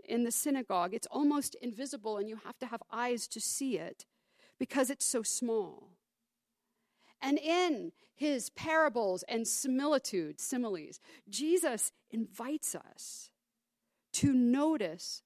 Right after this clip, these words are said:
the specifics. Rather than looking out at the whole crowd in the synagogue that day and seeing all their problems, which I think Jesus could have done, he singled out one person,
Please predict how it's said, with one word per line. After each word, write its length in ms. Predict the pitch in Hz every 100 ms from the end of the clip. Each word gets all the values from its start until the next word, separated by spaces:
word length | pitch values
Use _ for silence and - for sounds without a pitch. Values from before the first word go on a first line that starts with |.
| 196
the 100 | 247
specifics. 1160 | - - 247 - 302 - - _ _ - - - _ _ _ _ -
Rather 400 | 302 349 427 349 - - _
than 240 | 302 285 262
looking 300 | 285 381 381
out 160 | 320 311
at 100 | 269
the 60 |
whole 380 | 247 - 392 403
crowd 720 | - - 359 359 302 220 220
in 140 | 262 285
the 80 | 269
synagogue 540 | - 349 320 285 254
that 200 | 269 226
day 220 | 285 302
and 120 | 285
seeing 280 | 254 320 277 -
all 260 | 277 370
their 160 | 381 311
problems, 600 | - 302 294 262 233 226
which 120 | 247
I 120 | 269
think 260 | 254 320 294
Jesus 400 | - 302 262 254
could 220 | - 349
have 120 | 320
done, 280 | 214 240 214 262 - -
he 140 | -
singled 500 | 294 - 370 339 311
out 280 | 269 220 -
one 280 | 220 311 320
person, 440 | - 175 - -